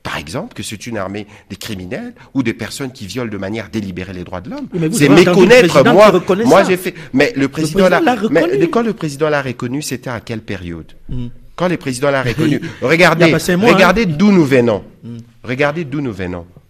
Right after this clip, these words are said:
Speaker 1: où nous sommes. Quand le président circonscrivait le problème, j'étais dans la salle.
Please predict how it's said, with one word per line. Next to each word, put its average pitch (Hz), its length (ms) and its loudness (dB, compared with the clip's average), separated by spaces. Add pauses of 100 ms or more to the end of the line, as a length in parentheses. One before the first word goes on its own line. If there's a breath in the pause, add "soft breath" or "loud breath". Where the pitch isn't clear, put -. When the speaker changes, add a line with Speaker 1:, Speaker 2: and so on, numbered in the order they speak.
Speaker 1:
où 143 80 -4
nous 120 120 -2
sommes. 90 280 -10 (100)
Quand 277 120 -8
le 226 120 -6
président 123 400 -12
circonscrivait 98 680 -14
le 92 60 -14
problème, 87 340 -14
j'étais 85 220 -16
dans 87 120 -10
la 139 120 -14
salle. 123 320 -16